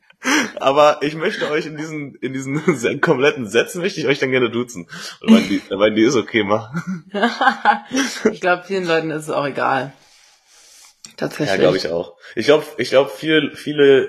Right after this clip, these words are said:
Speaker 1: äh, Leute wollen auch gar nicht gesiezt werden. Habe ich immer so das Gefühl. Weil
Speaker 2: Ja.
Speaker 1: die dann immer so, also ich hab schon öfters auch welche ge-, ge-, gesiezt und die meinten dann so,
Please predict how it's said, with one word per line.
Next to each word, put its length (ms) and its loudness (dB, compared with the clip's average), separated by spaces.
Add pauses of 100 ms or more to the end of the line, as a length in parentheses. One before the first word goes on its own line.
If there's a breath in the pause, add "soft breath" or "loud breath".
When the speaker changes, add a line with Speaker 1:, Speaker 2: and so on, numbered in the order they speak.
(100)
Speaker 1:
äh, 100 0
Leute 440 0
wollen 240 4
auch 160 -6
gar 120 -2
nicht 180 -10
gesiezt 380 -12
werden. 240 -10 (280)
Habe 160 -4
ich 80 -8
immer 120 -4
so 80 0
das 100 -4
Gefühl. 460 -6 (120)
Weil 180 4
Speaker 2:
Ja. 120 2
Speaker 1:
die 60 -2
dann 100 4
immer 180 4
so, 200 2 (180 loud breath)
also 160 4
ich 140 4
hab 80 0
schon 140 -2
öfters 220 4
auch 100 2
welche 300 4
ge-, 220 0
ge-, 720 2 (200)
gesiezt 600 -6
und 120 -2
die 60 -4
meinten 180 4
dann 100 -2
so, 200 -2